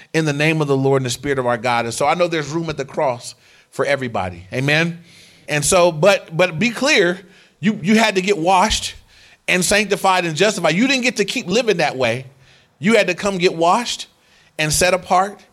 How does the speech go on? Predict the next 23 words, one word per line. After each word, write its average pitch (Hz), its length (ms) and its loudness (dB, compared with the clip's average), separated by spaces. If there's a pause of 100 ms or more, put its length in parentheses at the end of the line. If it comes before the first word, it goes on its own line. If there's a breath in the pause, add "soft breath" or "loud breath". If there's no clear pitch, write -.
(300 soft breath)
and 147 160 -4
justified 165 880 -4
in 139 140 -12
the 131 80 -8
name 135 240 -10
of 131 80 -8
the 127 60 -8
Lord. 117 440 -8
So 208 340 0 (360 loud breath)
that's 185 260 0
what 180 140 0
we 208 320 -8
call 139 240 -2
people 147 300 -10
to 120 100 -8
do. 110 200 -10 (540 soft breath)
Don't 196 200 0
think 233 160 -4
you're 220 100 -4
gonna 208 160 0
continue 202 460 -4
in 190 160 -2
it. 143 180 -8